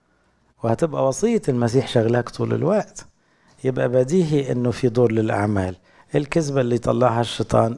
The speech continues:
إيمان فقط، كأنه مش مهم الأعمال، عيش زي ما أنت عاوز. لا، عيش زي ما أنت عاوز، زي أو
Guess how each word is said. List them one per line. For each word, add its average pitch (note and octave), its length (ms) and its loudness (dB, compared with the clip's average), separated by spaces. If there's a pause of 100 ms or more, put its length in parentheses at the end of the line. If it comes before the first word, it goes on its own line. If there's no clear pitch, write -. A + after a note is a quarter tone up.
(160)
إيمان C3+ 600 0
فقط، - 560 -10
كأنه A2+ 460 -2
مش G#2+ 240 -4
مهم D#3 300 2
الأعمال، B2+ 580 -2
عيش D3 180 0
زي D3+ 200 2
ما D3 100 -2
أنت C#3+ 160 -4
عاوز. B2 400 0
لا، C#3+ 180 -4
عيش G2 160 -8
زي G2 140 -6
ما G2 100 -6
أنت G2+ 140 -6
عاوز، G#2 240 0
زي A2+ 160 -8 (1200)
أو E3 300 2